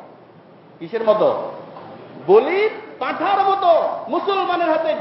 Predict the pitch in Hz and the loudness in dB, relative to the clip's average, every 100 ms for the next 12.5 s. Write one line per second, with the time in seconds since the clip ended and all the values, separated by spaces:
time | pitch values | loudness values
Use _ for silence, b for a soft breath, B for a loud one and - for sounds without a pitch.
0 | - 302 392 392 349 339 330 302 294 311 | 4 4 6 4 4 2 -2 -2 -2 -4
1 | 311 311 - 277 - 269 262 226 156 - | -6 -8 -4 -4 -2 -2 -2 -2 -4 -12
2 | - 220 247 262 - 330 359 359 339 311 | -8 -4 -2 -2 -2 -4 -4 -4 -2 -2
3 | - 294 262 240 - - - 214 269 269 | -2 0 2 4 0 -4 -4 -2 2 4
4 | 254 247 - 311 - 233 156 - - - | 2 2 -4 -4 2 4 4 2 -8 -16
5 | - - - - - - - 285 359 370 | -20 -20 -18 -18 -18 -14 -6 -4 -2 -2
6 | 302 254 262 208 175 185 320 359 - 330 | -2 -2 2 2 4 2 2 2 2 2
7 | 302 311 - 330 320 302 294 285 - 233 | 4 4 4 -2 0 -2 -2 -2 -4 -10
8 | 262 240 233 214 214 196 147 107 - - | -8 -8 -6 -6 -6 -8 -10 -14 -18 -10
9 | 202 - 294 302 302 294 285 294 320 320 | -8 4 4 6 2 2 0 -2 -2 0
10 | 320 320 320 320 349 392 - - - - | 0 0 -2 0 0 0 0 -4 -10 -4
11 | 233 269 262 302 381 392 349 294 277 294 | 0 2 0 0 0 2 0 0 4 4
12 | 285 277 262 262 | 4 0 2 0